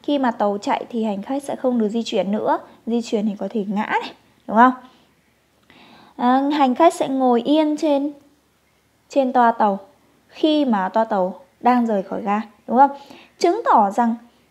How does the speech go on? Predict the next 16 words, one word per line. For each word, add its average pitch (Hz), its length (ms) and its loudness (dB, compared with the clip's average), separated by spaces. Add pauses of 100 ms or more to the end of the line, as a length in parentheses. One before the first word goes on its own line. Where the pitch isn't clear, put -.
(300)
à, 277 140 4
so 381 500 2
với 277 300 2
toa 339 220 0
tàu 277 260 2
thì 247 120 -2
hành 240 200 -2
khách 320 220 -8 (680)
đang 302 200 2
đứng 262 140 2
yên 302 160 -2
hay 285 100 0
chuyển 214 200 -4
động 190 220 -4
các 220 60 -4
em? 262 300 -2